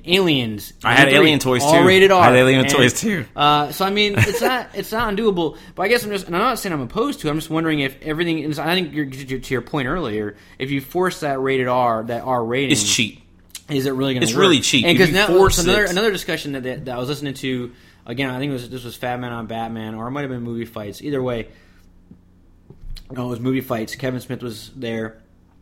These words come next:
Speaker 1: and they say, "Which char-, <coughs> which character next, aside from Wolverine, should have an R rating?"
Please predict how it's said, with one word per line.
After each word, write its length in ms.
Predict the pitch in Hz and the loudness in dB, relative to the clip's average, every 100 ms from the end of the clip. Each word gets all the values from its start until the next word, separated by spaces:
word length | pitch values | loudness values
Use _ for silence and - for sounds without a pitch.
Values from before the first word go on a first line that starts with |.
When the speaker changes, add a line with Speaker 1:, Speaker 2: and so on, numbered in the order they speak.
| _ - | _ -10
Speaker 1:
and 100 | 143 | -4
they 80 | 139 | -4
say, 180 | 147 131 | -2 0
"Which 300 | 131 - - | 0 -2 -4
char-, 320 | 170 147 - - - - 269 | -8 -8 -2 2 2 2 -4
<coughs> 380 | - - - | -4 -6 -4
which 240 | 156 170 - | -6 -8 -6
character 600 | 160 151 147 127 113 - _ _ _ _ - | -4 -4 -4 -6 -8 -12 _ _ _ _ -14
next, 560 | 135 135 151 - - - _ _ _ _ _ _ - | -6 -2 -2 -4 -14 -16 _ _ _ _ _ _ -14
aside 260 | - 135 | -4 -4
from 120 | 135 123 | -4 -4
Wolverine, 440 | 123 113 113 107 | -4 -4 -6 -6
should 120 | 131 | -6
have 100 | 123 | -6
an 80 | 113 | -4
R 180 | 113 110 | -4 -2
rating?" 440 | 151 175 120 113 | -2 -2 -2 -6